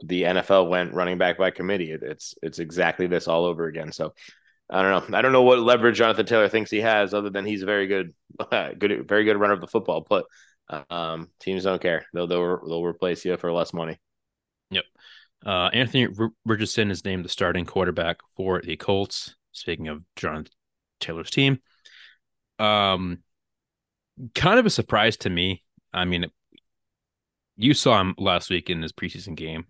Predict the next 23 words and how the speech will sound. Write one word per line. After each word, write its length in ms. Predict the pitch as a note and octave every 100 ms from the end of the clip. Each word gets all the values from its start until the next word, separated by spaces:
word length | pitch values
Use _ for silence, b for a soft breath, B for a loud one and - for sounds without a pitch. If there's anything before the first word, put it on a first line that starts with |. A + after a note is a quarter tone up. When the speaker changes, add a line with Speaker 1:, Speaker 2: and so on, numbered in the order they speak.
| -
Speaker 2:
Um, 480 | E2 D#2+ D#2 D#2+ E2+ _ _ _
so 80 | G#2 E2 _ _ -
still 320 | - B2 A#2+
very 240 | A2 C3
raw. 240 | A#2 F2 F2
I 60 | G2
mean, 100 | F#2+
this 80 | F2+
is 60 |
a 60 | G#2
guy 100 | F2+
that 120 | F2
completed 300 | - F2+ E2 _ -
fifty 140 | A2
percent 260 | - - F#2+
of 80 |
passes 300 | - G2 F2+
in 180 | F#2 F2 _
college. 460 | - G2 E2+ F2 -
That's 260 | F#2 -
n-, 140 | G2 G2+ -
not 260 | G2+ F#2 -
good. 260 | E2+ F2+